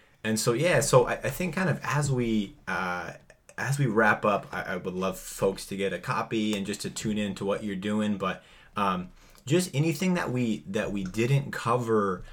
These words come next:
that you'd like to share that you think might be important, kind of based on the conversation, or anything that you'd like to double down on.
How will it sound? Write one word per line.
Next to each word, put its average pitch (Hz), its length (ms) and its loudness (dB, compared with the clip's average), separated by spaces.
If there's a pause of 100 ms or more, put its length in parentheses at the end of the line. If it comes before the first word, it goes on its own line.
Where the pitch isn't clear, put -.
(160)
that 98 200 0
you'd 98 140 -2
like 107 280 2
to 104 100 -4
share 104 320 2
that 92 120 0
you 101 60 -4
think 113 180 -4
might 104 220 -2
be 101 100 -4
important, 92 540 -6 (140)
kind 95 140 -6
of 85 120 -10
based 90 240 -2
on 92 80 -4
the 90 80 -4
conversation, 87 760 -8
or 95 80 0
anything 180 300 2
that 156 80 0
you'd 135 80 0
like 123 140 0
to - 60 -4
double 95 300 0
down 87 300 0
on. 80 220 -8